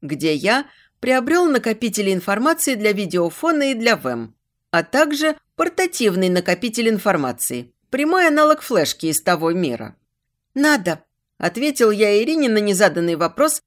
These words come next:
зачем мне все это. После чего я вернулся в пансион, где продолжил свои изыскания.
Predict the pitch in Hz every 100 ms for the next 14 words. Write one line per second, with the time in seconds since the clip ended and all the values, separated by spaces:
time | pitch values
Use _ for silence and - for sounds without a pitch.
0 | _ 196 214 202 302 294 262 233 233 233
1 | 196 120 - 104 92 _ _ _ _ _
2 | - 180 - 180 - 202 285 330 _ -
3 | 180 175 285 330 254 262 294 277 294 277
4 | - 208 143 127 _ _ 240 254 339 370
5 | 349 196 160 147 160 - 170 196 202 175
6 | 170 - 127 117 110 -